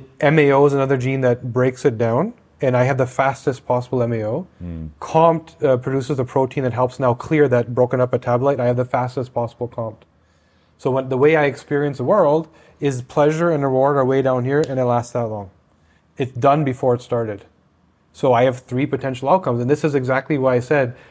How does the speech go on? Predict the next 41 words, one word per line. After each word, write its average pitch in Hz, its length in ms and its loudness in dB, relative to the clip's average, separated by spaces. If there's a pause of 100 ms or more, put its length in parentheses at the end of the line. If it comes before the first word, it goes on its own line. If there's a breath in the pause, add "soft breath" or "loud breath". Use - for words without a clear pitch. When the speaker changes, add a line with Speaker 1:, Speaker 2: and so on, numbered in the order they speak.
(100)
Speaker 1:
the 123 140 -2
reason 147 340 2
why 131 200 2
they're 131 120 0
not 131 180 0
taking 131 180 -6
the 123 80 -4
pill 147 300 0
is 127 220 -4
that 127 200 0
the 127 160 0 (140)
prescription - 480 -4
is 127 120 -2
misaligned 127 500 -2
to 131 80 -6
their 117 160 -4
thinking. 113 400 -10 (800 soft breath)
For 135 140 2
me, 175 460 2 (280 soft breath)
if 135 160 0
I'm 160 220 2
Speaker 2:
Their 190 120 6
Speaker 1:
not 165 80 -2
doing 175 220 2
Speaker 2:
thinking 185 220 -8
or 135 120 -6
their 101 240 -4
experience? 98 680 -8
Speaker 1:
Their 151 100 6
perspe-, 151 460 0
their 143 100 2
perspe-, 139 340 -4
uh, 131 120 2
perception, 127 540 -4 (440)
Speaker 2:
Mm. 82 300 -18
Speaker 1:
the 127 80 2
way 143 160 4
they're 147 100 6
perceiving 147 560 -2
what's 127 160 -2
happening, 110 380 -8